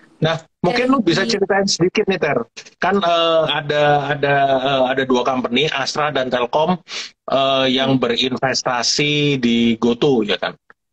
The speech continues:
Speaker 1: Em,
Speaker 2: Hmm.
Speaker 1: kan terus ada, sebenarnya dari dua ini, apakah dua-duanya ini udah rugi?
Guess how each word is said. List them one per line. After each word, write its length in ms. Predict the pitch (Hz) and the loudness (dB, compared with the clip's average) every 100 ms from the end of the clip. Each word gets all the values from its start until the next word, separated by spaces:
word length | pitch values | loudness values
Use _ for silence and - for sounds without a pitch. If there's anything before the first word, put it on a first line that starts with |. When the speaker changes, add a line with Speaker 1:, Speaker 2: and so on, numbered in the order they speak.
| _ - | _ -4
Speaker 1:
Em, 880 | 147 156 160 160 160 156 156 160 156 | 0 2 4 4 4 2 0 -4 -10
Speaker 2:
Hmm. 0 | - _ _ _ _ _ _ _ - | -16 _ _ _ _ _ _ _ -4
Speaker 1:
kan 100 | 190 | 0
terus 160 | 214 220 180 | 0 0 0
ada, 260 | 165 151 151 151 151 151 147 | 0 0 2 2 2 0 0
sebenarnya 480 | 160 156 165 226 247 | 0 0 0 0 0
dari 240 | 156 151 | 0 0
dua 320 | 139 135 143 | 2 2 2
ini, 140 | 156 226 | 0 0
apakah 500 | 202 180 180 170 147 | -2 -4 -2 -2 0
dua-duanya 560 | 131 135 131 131 131 | 0 2 2 2 2
ini 220 | 135 139 139 | 2 2 2
udah 240 | 127 120 | 2 2
rugi? 480 | 120 - 139 190 | 0 0 -2 0